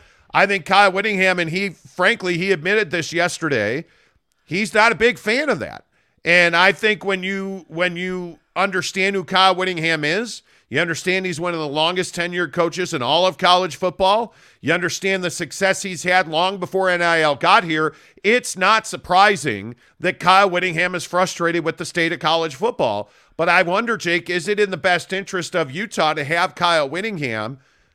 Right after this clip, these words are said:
And, and I don't know, is the right way to say it, not embracing N I L, not embracing the transfer portal?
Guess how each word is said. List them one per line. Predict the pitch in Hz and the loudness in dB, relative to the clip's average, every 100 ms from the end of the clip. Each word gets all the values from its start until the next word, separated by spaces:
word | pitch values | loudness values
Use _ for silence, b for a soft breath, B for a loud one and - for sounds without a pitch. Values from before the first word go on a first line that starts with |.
| _ _ _ _ _ _ _ _ _ | _ _ _ _ _ _ _ _ _
And, | 180 190 190 | -4 -2 0
and | 202 - | -2 0
I | 196 | 0
don't | 220 | 2
know, | 190 170 | 0 0
is | 170 | 0
the | |
right | 175 208 | 2 2
way | 196 | 2
to | 185 | -2
say | - 190 | 0 0
it, | 190 | 0
not | 139 143 170 202 | -2 2 2 2
embracing | 180 160 143 147 156 185 185 | -2 -2 0 -2 0 -2 -2
N | 156 151 | -2 0
I | 143 123 | 0 2
L, | 127 175 | 0 0
not | 180 151 165 190 | -2 0 0 0
embracing | 170 156 139 143 139 180 175 | -6 -4 -2 -2 -2 -6 -6
the | 156 | -8
transfer | - 151 151 - 143 | -4 -4 -4 -6 -8
portal? | - 123 127 190 202 | -4 -4 -2 -2 -4